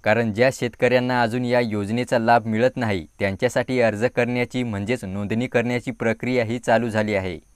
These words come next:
तेव्हा मित्रांनो, आता नवीन नोंदणी तुम्हाला कशी करावी लागेल हे जाणून घेण्यासाठी हा व्हिडिओ शेवटपर्यंत पहा. तसेच आपल्या या चॅनेलवर तुम्ही पहिल्यांदा आले असाल आणि चॅनेल सबस्क्राईब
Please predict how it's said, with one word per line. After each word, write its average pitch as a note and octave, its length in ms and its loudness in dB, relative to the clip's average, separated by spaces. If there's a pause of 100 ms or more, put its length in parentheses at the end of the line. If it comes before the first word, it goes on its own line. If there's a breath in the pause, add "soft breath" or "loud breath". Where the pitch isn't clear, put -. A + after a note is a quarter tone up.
(300)
तेव्हा G#2+ 240 2
मित्रांनो, B2+ 440 0
आता A#2 300 2
नवीन A#2 360 0
नोंदणी B2+ 360 -2
तुम्हाला A#2+ 360 0
कशी A#2+ 300 -6
करावी B2 400 2
लागेल A#2+ 320 0
हे A#2+ 140 -2
जाणून G#2 340 -2
घेण्यासाठी A#2+ 520 -4
हा A#2+ 140 2
व्हिडिओ A2+ 380 -2
शेवटपर्यंत A#2 680 -2
पहा. F#2+ 320 -2 (360)
तसेच B2+ 320 0
आपल्या A#2 320 2
या C3 180 4
चॅनेलवर B2+ 460 2
तुम्ही B2+ 220 -6
पहिल्यांदा B2 500 4
आले B2 160 4
असाल B2+ 300 4
आणि A#2 240 -2
चॅनेल B2 320 0
सबस्क्राईब B2 480 0